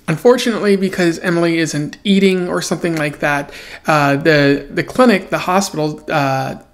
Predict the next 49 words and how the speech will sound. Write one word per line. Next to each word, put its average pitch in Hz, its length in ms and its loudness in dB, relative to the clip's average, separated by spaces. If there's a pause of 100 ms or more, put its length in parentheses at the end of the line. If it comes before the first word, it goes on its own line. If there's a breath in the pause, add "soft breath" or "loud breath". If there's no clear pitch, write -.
convinces 165 800 -2
the 160 80 -4
mom 143 400 0
to 147 120 -8
send 151 420 -2
her 143 160 -8
to 143 300 -8
a 143 120 -10
convalescent 151 760 -4
home, 220 400 0 (300 loud breath)
which 185 140 0
is 196 120 2
a 196 60 4
nursing 202 360 4
home, 139 180 -6
which 139 160 -4
is 156 80 -6
a 151 60 -2
weird 170 300 -2
place 147 240 -6
to 143 100 -10
send 135 340 -4
a, - 300 -12
a 147 60 -10
child 175 480 -2
at - 140 -12
such 143 240 -10
a - 40 -12
young - 300 -10
age. - 340 -12 (440 loud breath)
Uh, 143 420 2
and 175 320 -4 (160)
she, 220 320 2
they 208 180 4
are 208 160 4
able 190 220 4
to 180 80 -2
get 165 120 -4
her 160 140 -2
to 143 140 -8
eat 190 240 -4
more 170 340 2
and, 147 200 -2
and 156 140 -6
make 156 180 -4
her 147 220 -4
healthier, 151 600 0 (320 loud breath)
but 165 360 0
she 170 520 -6